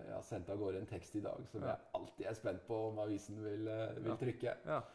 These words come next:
Speaker 1: Eller det mediet vil trykke. Så
Speaker 2: Ja.
Speaker 1: det, det er sånne ting som,
Speaker 2: Ja.
Speaker 1: som tar mye tid.
Speaker 2: Ja.
Speaker 1: For da, ja,
Speaker 2: Mm.
Speaker 1: det gjør det.
Speaker 2: Så hvis man, hvis, eh, pornografi er noe man sliter med, det, kan man ta kontakt med heltfri dot net?
Speaker 1: Ja.
Speaker 2: Er det, det kan man
Speaker 1: Ja.
Speaker 2: Yes.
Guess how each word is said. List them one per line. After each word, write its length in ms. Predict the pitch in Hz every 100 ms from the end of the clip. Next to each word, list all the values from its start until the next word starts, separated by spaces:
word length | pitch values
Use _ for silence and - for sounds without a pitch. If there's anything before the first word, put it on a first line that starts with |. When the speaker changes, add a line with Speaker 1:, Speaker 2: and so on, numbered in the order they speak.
| - -
Speaker 1:
Eller 160 | 107
det 140 | 110 113
mediet 360 | 113 95 107
vil 100 | 117
trykke. 460 | 113 120 - 120 -
Så 100 | 147
Speaker 2:
Ja. 80 | 123
Speaker 1:
det, 520 | 127 135 131 127 127
det 80 | 147
er 100 | 160
sånne 260 | - 123 -
ting 180 | 104 92
som, 380 | - 117 117 113 -
Speaker 2:
Ja. 120 | - 117
Speaker 1:
som 140 | - 139
tar 220 | 120 120
mye 180 | 135 123
tid. 200 | - 143 - -
Speaker 2:
Ja. 160 | 156 117 - _
Speaker 1:
For 100 | -
da, 440 | 120 117 117 113 110 117
ja, 140 | 131
Speaker 2:
Mm. 100 | 143 131
Speaker 1:
det 80 |
gjør 120 | 120 -
det. 80 | - - -
Speaker 2:
Så 120 | 165
hvis 200 | 175 175
man, 260 | 175 160 139 147
hvis, 280 | 165 - 135
eh, 120 | 135
pornografi 560 | 131 147 135 131 156 131
er 80 | 113
noe 140 | 110
man 160 | 117 110
sliter 320 | 123 127 120
med, 220 | 107 104
det, 140 | 107 -
kan 120 | 117
man 100 | 110
ta 100 | 107
kontakt 400 | 107 104 131 -
med 100 | 110
heltfri 360 | 104 101 - 110
dot 180 | 107 127
net? 140 | 151
Speaker 1:
Ja. 120 | - 123
Speaker 2:
Er 80 |
det, 200 | 120 107 - - -
det 100 | 120
kan 100 | 127
man 220 | 117 101
Speaker 1:
Ja. 80 | 104 - - - 110
Speaker 2:
Yes. 340 | 107 - -